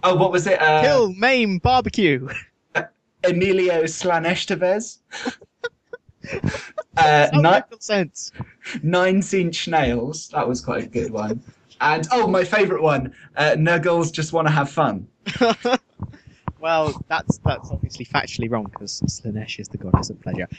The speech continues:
Speaker 2: Anyway, <laughs> I feel
Speaker 1: Uh-uh.
Speaker 2: we should talk about some psychology. Um, we'll come back to violent murder a bit later.
Speaker 1: <laughs> Yes, we will.
Speaker 2: And,
Speaker 1: Uh, so,
Speaker 2: uh,
Speaker 1: yes.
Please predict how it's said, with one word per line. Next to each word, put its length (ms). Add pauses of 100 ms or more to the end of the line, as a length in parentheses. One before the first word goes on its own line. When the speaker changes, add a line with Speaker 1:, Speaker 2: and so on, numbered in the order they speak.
(120)
Speaker 2:
Anyway, 440
<laughs> 500 (1000)
I 180
feel 220
Speaker 1:
Uh-uh. 120
Speaker 2:
we 60
should 120 (180)
talk 240
about 260
some 160
psychology. 720 (320)
Um, 340 (760)
we'll 100
come 220
back 180
to 100
violent 380
murder 560
a 60
bit 180
later. 560
Speaker 1:
<laughs> 40 (500)
Yes, 320
we 140
will. 400 (880)
Speaker 2:
And, 200
Speaker 1:
Uh, 200
so, 160
Speaker 2:
uh, 20
Speaker 1:
yes. 520